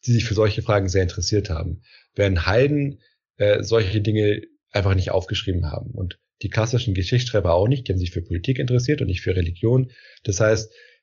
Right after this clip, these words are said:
es gab wahrscheinlich auch eine starke Dynamik und ständige religiöse Transformationen unter verschiedenen heidnischen Kulten. Bei den, im Hellenismus haben wir das gesehen, dass griechische Kulte sehr stark vermischt wurden,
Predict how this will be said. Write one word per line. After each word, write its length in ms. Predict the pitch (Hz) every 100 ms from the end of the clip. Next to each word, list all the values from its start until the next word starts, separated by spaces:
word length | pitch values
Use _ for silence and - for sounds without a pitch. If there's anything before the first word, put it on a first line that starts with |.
| _ _ _ _
es 220 | 127 -
gab 200 | 113 123
wahrscheinlich 280 | 127 117 117
auch 80 | -
eine 640 | 117 110 101 98 101 - _ _ _ _ _
starke 380 | - 107 101 92
Dynamik 540 | 95 87 98 113 -
und 140 | - - - _ _ -
ständige 540 | - 107 120 104 98
religiöse 420 | 95 90 98 98
Transformationen 1040 | 92 90 - 90 85 110 117 117 113 - _
unter 580 | 110 - 101 98 101 - -
verschiedenen 440 | - 92 - -
heidnischen 440 | 92 120 98 - 92
Kulten. 640 | - 139 139 131 131 123 - _ _ - -
Bei 100 | -
den, 280 | 110 113 113 -
im 120 | 104
Hellenismus 720 | 101 104 117 - 127 127 127
haben 80 | 117
wir 80 | 117
das 160 | 110
gesehen, 500 | 110 104 110 110 110 - - -
dass 380 | 95 - - 135
griechische 360 | 135 127 - 110
Kulte 280 | 113 104
sehr 200 | 90 107
stark 300 | 101 98 90 - -
vermischt 480 | 92 110 127 -
wurden, 500 | 127 127 123 120 120